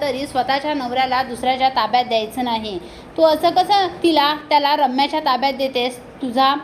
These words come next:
त्याच्यावर धाक असला पाहिजे." म्हणून ते सगळं काव्याला आठवतं आणि काव्या रम्याच्या थोबाडीत वाजवते आणि तिला बेडरूममधून बाहेर काढते.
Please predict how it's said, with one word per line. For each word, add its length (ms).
त्याच्यावर 440
धाक 320
असला 260
पाहिजे." 420
म्हणून 380
ते 320
सगळं 260
काव्याला 420
आठवतं 400
आणि 280
काव्या 400
रम्याच्या 420
थोबाडीत 420
वाजवते 380
आणि 240
तिला 200
बेडरूममधून 640
बाहेर 260
काढते. 440